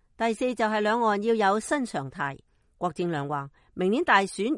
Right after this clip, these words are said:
如果民進黨獲勝，二零一六年嘅一到五月係兩岸關係非常關鍵嘅時期。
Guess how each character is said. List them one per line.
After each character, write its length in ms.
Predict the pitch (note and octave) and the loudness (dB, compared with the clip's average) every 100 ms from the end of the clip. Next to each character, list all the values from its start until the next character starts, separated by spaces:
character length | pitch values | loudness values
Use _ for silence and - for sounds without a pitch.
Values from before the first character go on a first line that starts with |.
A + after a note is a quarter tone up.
| F3 | 0
如 80 | |
果 140 | E3 A#3 | 0 2
民 220 | C4 D#3 | 2 0
進 180 | G3+ F#3 | -2 -2
黨 180 | F3 G#3 | 0 0
獲 140 | D#3 | -4
勝， 320 | - E3 C#3+ - _ _ | -4 -8 -8 -14 _ _
二 80 | A3 A3+ | -4 0
零 180 | F#3+ | 2
一 40 | B3 | 2
六 200 | D4+ G#3+ | 2 0
年 220 | E3 D#3 | -2 -2
嘅 220 | E3+ G3+ | -2 -2
一 220 | F3+ A#3+ G3+ | -2 -4 -4
到 140 | - G3+ | -2 -2
五 120 | E3+ | -2
月 260 | F#3 F3 E3 | -2 -2 -4
係 280 | - G3 G3+ | -6 -6 -2
兩 200 | G3+ A#3 | 0 0
岸 140 | G3 | -2
關 220 | G3+ C4 B3 | -2 -2 -2
係 180 | F3 | -6
非 200 | F3 E4+ | -4 -2
常 200 | D4+ C3+ | -2 -6
關 220 | C#3+ G#3+ F3 | -4 -4 -4
鍵 160 | C#3+ | -8
嘅 80 | C#3 | -10
時 220 | - C3 | -12 -14
期。 240 | - C3+ | -12 -12